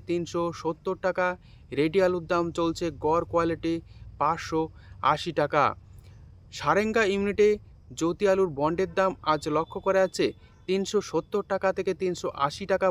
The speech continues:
পর্যন্ত, রেডি আলুর দাম চলছে গড় কোয়ালিটি পাঁচশো নব্বই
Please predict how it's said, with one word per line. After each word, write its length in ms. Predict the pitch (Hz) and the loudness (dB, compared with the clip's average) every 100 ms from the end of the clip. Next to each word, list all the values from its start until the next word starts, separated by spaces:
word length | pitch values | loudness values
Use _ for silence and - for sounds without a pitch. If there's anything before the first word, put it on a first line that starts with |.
| 180 | 0
পর্যন্ত, 360 | 180 180 180 180 180 - - - - 123 | -2 -2 -2 -4 -4 -8 -20 -20 -6 0
রেডি 200 | 156 190 | 2 4
আলুর 180 | 190 180 160 | 4 2 0
দাম 140 | 180 175 | 0 0
চলছে 260 | 175 170 - 151 147 | -2 -2 -4 -6 0
গড় 180 | 160 175 | 0 0
কোয়ালিটি 400 | 175 175 160 170 170 - - - | 0 0 0 -4 -6 -10 -20 2
পাঁচশো 340 | 147 170 - 175 170 | 4 4 0 -2 2
নব্বই 360 | 165 156 185 | 2 2 0